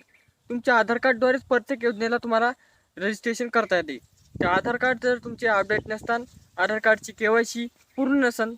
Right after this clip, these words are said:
तर तुम्हाला पैसे जमा होणार नाहीत. त्यानंतर तुमचं आधार कार्ड असून न-, जमत नाही, तर आधार कार्ड तुमचे बँक खात्याला लिंक पाहिजे. ज्या बँक खात्यामध्ये पैसे तुमचे जातात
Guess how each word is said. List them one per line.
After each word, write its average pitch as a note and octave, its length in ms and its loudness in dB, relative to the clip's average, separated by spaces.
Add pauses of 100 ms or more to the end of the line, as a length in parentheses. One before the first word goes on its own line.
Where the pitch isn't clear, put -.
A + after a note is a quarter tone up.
तर G3+ 60 -4
तुम्हाला A3 420 0 (140)
पैसे G#3 260 -4
जमा F#3+ 260 -2
होणार E3 280 -2
नाहीत. D#3+ 200 -2 (540)
त्यानंतर A#3 280 0
तुमचं C4 280 -4
आधार A#3 260 2
कार्ड B3+ 200 2
असून A#3 280 0
न-, A3 300 -4
जमत G#3 300 -2
नाही, D3 160 -6 (380)
तर F#3 60 -4
आधार F#3 280 2
कार्ड B3 240 0
तुमचे A#3+ 280 -6
बँक G#3 280 0
खात्याला A3 340 0
लिंक A3+ 260 -4
पाहिजे. D#3+ 300 -2 (520)
ज्या A3 160 6
बँक B3 240 0
खात्यामध्ये B3 440 -4
पैसे A3+ 300 -4
तुमचे A3 300 -10
जातात A3 260 0